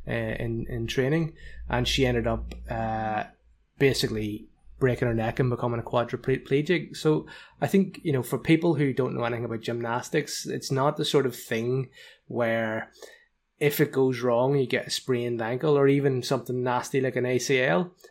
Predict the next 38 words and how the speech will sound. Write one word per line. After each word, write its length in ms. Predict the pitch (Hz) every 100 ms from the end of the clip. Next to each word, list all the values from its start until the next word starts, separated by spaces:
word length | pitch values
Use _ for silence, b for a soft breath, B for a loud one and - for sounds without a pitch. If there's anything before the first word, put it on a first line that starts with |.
| b -
It's 320 | 143 131 -
potentially 580 | - 131 147 156 156 180
life-changing 720 | 131 123 - - 160 165 165
and, 140 | 127 -
and, 320 | 123 120 117
you 100 | 123
know, 160 | 120 113
you're 160 | 127
gonna 120 | 135
be 100 | 131
walking 420 | 131 123 123 135 123
with 100 | 120
a 40 |
limp 260 | 117 135 139
permanently 580 | 131 127 135 147 139 - B B
if 180 | - -
you're 100 | 127
lucky. 440 | 123 120 160 151 b b b
Uh, 260 | - 117 113 -
if 260 | - 139 -
not, 420 | 131 120 135 - - _
you, 200 | - 127 117
you 180 | 135
might 300 | 127 127 120
be 220 | 120 120 120
ended 240 | 117 113
up 240 | 127 120
in 420 | 127 123 135 123 120
very 280 | 127 127
serious 600 | 120 - 135 123 127 123
state 240 | - 127 127
of 100 | 123
disability. 640 | 131 - 123 147 170 175 - B B B B
So 160 | - 147
I 20 |
think, 300 | 175 165 -
you 40 |
know, 200 | 147 135